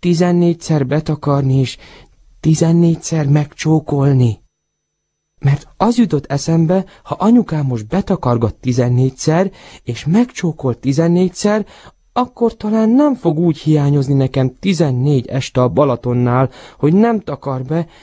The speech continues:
és nem csókol meg. „Miért tizennégyszer?” kérdezte anyukám. „Mert az két hét”, feleltem.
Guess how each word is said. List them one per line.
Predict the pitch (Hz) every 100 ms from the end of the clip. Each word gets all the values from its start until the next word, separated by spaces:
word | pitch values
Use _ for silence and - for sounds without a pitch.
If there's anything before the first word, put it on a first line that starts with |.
| - -
és | 180 -
nem | 196 165
csókol | 123 - 107 - 113 110
meg. | 104 98 - - _ _ _ _ _ _ _ _ _
„Miért | 101 139 202 175 113 -
tizennégyszer?” | - 92 98 92 90 87 - 92 90 87 - _ _ _ _
kérdezte | - 240 180 151 - -
anyukám. | 127 123 117 120 113 113 110 _ _ _ _ _ _ _ _ _ _ -
„Mert | 170 180 165 _ - - _ _ _ _ _
az | - 135 131 - - - - _ _
két | - 175 131 127 _ _ _
hét”, | _ - 170 175 190 _ - _ _ _ _ - _
feleltem. | - 123 127 113 120 - 120 127